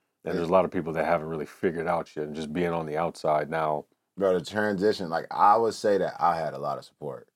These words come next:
Speaker 1: There you go.
Speaker 2: And the
Speaker 1: Yeah.
Speaker 2: transition, bro, was still rough.
Speaker 1: Jeez.
Speaker 2: Just because, like, not, uh, nothing that deals personally, but just, like, mentally dealing with, like, business-wise with football. Like,
Speaker 1: Mm-hmm.
Speaker 2: like, we get paid different.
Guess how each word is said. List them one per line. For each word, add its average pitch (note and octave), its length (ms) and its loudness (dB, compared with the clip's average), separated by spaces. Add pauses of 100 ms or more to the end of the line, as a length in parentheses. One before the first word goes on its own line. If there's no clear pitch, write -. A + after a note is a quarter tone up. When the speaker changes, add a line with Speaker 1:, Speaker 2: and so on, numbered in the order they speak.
(280)
Speaker 1:
There C#2 160 -8
you C2+ 60 -14
go. - 120 -6
Speaker 2:
And F#2 120 -2
the - 40 -4
Speaker 1:
Yeah. D#2 60 -8
Speaker 2:
transition, F2+ 680 -4
bro, D#2+ 200 0
was C#2 160 -10
still C#2 320 -10
rough. A#1+ 320 -14 (460)
Speaker 1:
Jeez. - 240 -20 (160)
Speaker 2:
Just G#2+ 280 2
because, G#2+ 480 4
like, E2 360 0 (880)
not, G2+ 360 2 (180)
uh, A2 120 4 (120)
nothing G2 800 0
that F2 200 0
deals F2 200 0
personally, D2+ 520 -6
but D#2 140 -8
just, E2 200 -8
like, D#2 320 -2
mentally E2+ 760 -8
dealing D#2+ 560 -8
with, D2+ 240 -8 (180)
like, C2+ 220 -14 (320)
business-wise D2 680 -6
with C2+ 140 -16
football. C2+ 540 -4
Like, A#1 140 -12
Speaker 1:
Mm-hmm. D#2 180 -8 (460)
Speaker 2:
like, D2 240 -8
we F#2+ 180 -8
get D#2+ 240 -10
paid F2 380 -4
different. E2 480 -10